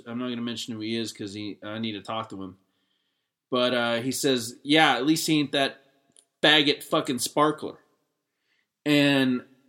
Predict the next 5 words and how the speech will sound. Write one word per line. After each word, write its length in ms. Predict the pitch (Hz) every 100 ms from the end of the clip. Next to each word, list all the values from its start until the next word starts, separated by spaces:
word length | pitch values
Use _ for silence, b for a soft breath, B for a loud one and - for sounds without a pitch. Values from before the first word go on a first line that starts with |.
| _ _ _ _ _ _ -
I 100 | 156
froze, 760 | - 202 220 139 123 131 - - _ _ _ _ -
and 420 | 139 139 135 135 131
I, 500 | 131 131 131 127 123
uh, 460 | 123 123 120 117